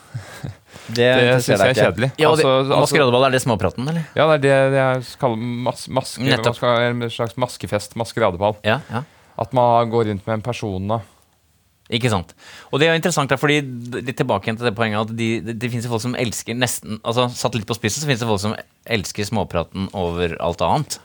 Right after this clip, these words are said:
Speaker 2: Jeg
Speaker 3: At det er litt
Speaker 2: elsker å ha på seg maske, liksom.
Speaker 3: <laughs> Ja,
Speaker 1: Men du,
Speaker 3: ja.
Speaker 1: jeg har lyst til å spørre, da du kom inn her i stad, vi møtte hverandre utenfor, eh, studio, og så drev jeg og spiste,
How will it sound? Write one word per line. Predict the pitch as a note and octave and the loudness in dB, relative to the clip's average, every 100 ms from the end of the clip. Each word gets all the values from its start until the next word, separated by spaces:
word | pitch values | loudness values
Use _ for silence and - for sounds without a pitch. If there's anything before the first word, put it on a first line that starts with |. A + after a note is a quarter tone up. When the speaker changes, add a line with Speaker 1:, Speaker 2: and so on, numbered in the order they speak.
| _ _ _ _ _ - | _ _ _ _ _ -6
Speaker 2:
Jeg | A#2 | -2
Speaker 3:
At | B2+ D#3 | 2 4
det | A#2+ | 4
er | |
litt | A2+ | 2
Speaker 2:
elsker | - - B2 | -2 0 0
å | |
ha | - | 2
på | |
seg | A#2 | -2
maske, | A2+ - C3 | -2 -4 -10
liksom. | C3 - - | -12 -14 -14
Speaker 3:
<laughs> | - B2+ | -2 2
Ja, | C#3 - | 4 4
Speaker 1:
Men | C#3+ | 4
du, | F#3 E3 D3+ | 4 2 2
Speaker 3:
ja. | C#3+ | 2
Speaker 1:
jeg | |
har | G#3+ A3 | 2 0
lyst | G#3+ | -2
til | A3 | 0
å | |
spørre, | G3+ F3 | 2 2
da | F3+ | 0
du | F3+ | -2
kom | - F#3 B2 | -2 -2 0
inn | C3+ | 0
her | A#2 | 2
i | A#2+ | 2
stad, | A#2 A2 | 0 0
vi | C3 | 0
møtte | A#2+ F#2 | -4 -4
hverandre | F2 F#2+ A2 - | -2 -2 -6 -8
utenfor, | E2 G2 G2 G2 | -8 -4 -2 -2
eh, | G2 | -4
studio, | - F#2+ F2+ G2 A2+ | -4 -6 -2 -2 -2
og | G#2+ | -2
så | G#2+ | -2
drev | G#2 G2 | 0 2
jeg | F#2+ | 0
og | - | -2
spiste, | A#2 - - B2+ | -6 -6 -4 -4